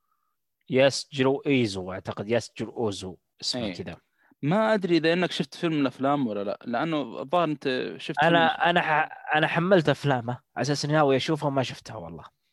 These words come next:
Speaker 2: طبعًا تو-، طوكيو سمو-، آه، طوكيو س-، <clears throat> معلش، طوكيو ستوري
Speaker 1: أوكي.
Speaker 2: هي
Speaker 1: إيه.
Speaker 2: ضمن ثلاثية.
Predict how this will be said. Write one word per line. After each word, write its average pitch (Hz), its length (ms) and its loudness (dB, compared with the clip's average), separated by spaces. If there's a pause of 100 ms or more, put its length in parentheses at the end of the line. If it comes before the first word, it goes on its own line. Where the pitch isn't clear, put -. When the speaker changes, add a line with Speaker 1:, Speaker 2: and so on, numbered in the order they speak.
(240)
Speaker 2:
طبعًا 139 180 0
تو-، 202 300 0
طوكيو 175 340 -2
سمو-، 156 280 -4
آه، 120 300 0
طوكيو 139 320 -4
س-، - 200 -16 (480)
<clears throat> - 120 -10
معلش، 120 520 0
طوكيو 147 240 -4
ستوري 135 440 -2 (160)
Speaker 1:
أوكي. - 200 -10 (600)
Speaker 2:
هي 107 80 -4
Speaker 1:
إيه. 151 120 4
Speaker 2:
ضمن 160 240 2
ثلاثية. 135 640 -2